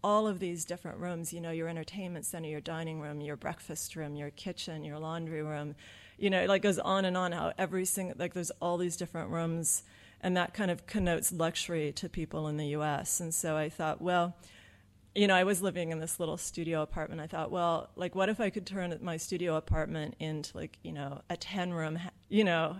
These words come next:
house or structure? And so the cellular compartment units were an idea for doing that. You'd build this inside of your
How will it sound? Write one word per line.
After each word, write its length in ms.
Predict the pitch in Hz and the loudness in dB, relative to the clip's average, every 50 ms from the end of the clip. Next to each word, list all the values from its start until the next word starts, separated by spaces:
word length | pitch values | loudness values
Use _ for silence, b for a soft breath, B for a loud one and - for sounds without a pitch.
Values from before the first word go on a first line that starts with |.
| 190 | -2
house 340 | - 190 175 165 156 - - | 2 4 4 4 4 2 0
or 80 | 185 170 | -2 -4
structure? 560 | - - - 185 180 - - - 180 165 160 | 0 4 4 4 4 4 0 -2 0 0 0
And 520 | 156 156 160 - - 170 165 165 165 170 | 0 0 0 0 2 2 2 4 2 2
so 300 | - - - 196 180 170 | 2 2 4 6 6 6
the 80 | 170 185 | 4 4
cellular 300 | - - 202 190 190 180 | 6 6 8 8 8 6
compartment 460 | 185 - 185 170 165 160 175 170 151 | 6 6 4 4 4 2 0 -2 -2
units 300 | 165 165 160 156 - - | 0 -2 -2 -2 -2 -2
were 60 | 180 | 0
an 80 | 170 165 | 0 0
idea 340 | 160 165 156 160 156 - - | 0 0 -2 -2 -2 -4 -4
for 140 | - - | -4 -6
doing 300 | 160 - 160 156 156 151 | -6 -4 -4 -2 -2 -2
that. 160 | 156 156 - 147 | -2 -2 -2 -2
You'd 160 | 165 160 - | -2 -2 0
build 220 | 165 160 160 143 | 0 0 0 0
this 180 | 135 131 - - | -2 -2 -4 -2
inside 360 | 170 160 - - 156 151 151 | -2 -2 -2 0 0 0 0
of 140 | 156 156 165 | 0 -2 -2
your 300 | 160 156 147 - - | -4 -4 -2 -4 -6